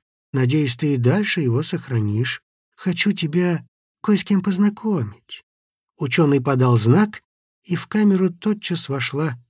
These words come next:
темноволосая вампирша с ярко-алыми губами. «Это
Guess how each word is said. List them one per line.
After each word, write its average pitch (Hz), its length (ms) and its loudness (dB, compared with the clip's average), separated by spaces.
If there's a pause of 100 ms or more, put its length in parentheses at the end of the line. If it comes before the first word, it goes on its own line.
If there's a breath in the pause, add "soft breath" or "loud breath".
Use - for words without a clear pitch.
(100)
темноволосая 131 880 2
вампирша 123 880 0 (400)
с - 200 -4
ярко-алыми 127 960 0
губами. 107 760 -6 (720)
«Это 180 640 -4